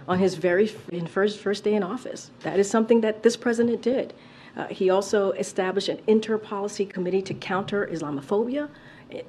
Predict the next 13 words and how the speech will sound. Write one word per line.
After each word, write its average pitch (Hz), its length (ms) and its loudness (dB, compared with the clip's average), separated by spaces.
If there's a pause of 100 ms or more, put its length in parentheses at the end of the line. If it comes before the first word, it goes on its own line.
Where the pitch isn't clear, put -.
(140)
anti-Sem-, 143 480 -6 (120)
anti-Semitism, 240 880 -2 (380)
and 175 240 2
related 190 360 4
forms 208 300 -2
of 190 120 -8
bias 226 340 -4
and 226 80 0
discrimination. 220 720 -2 (280)
We 208 180 4
have 269 100 2
taken 262 420 0
this 240 200 0